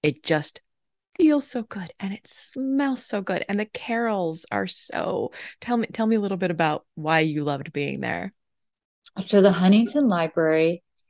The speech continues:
Speaker 2: uh, the main, what they call the reading room, which I actually think of as the writing room 'cause no one goes in there to read, is the Rothenberg. And the Rothenberg is basically picture Harry Potter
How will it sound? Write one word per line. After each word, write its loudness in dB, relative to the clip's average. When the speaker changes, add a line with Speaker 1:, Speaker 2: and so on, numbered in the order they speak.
Speaker 2:
uh, -2
the -2
main, 6
what 0
they 2
call 4
the 6
reading 6
room, 6
which 0
I 2
actually -2
think -2
of 2
as -4
the -4
writing 4
room -2
'cause -8
no 6
one 0
goes 2
in -2
there 0
to -2
read, 2
is 4
the 6
Rothenberg. 2
And 2
the -2
Rothenberg 6
is 4
basically 6
picture 2
Harry 6
Potter 2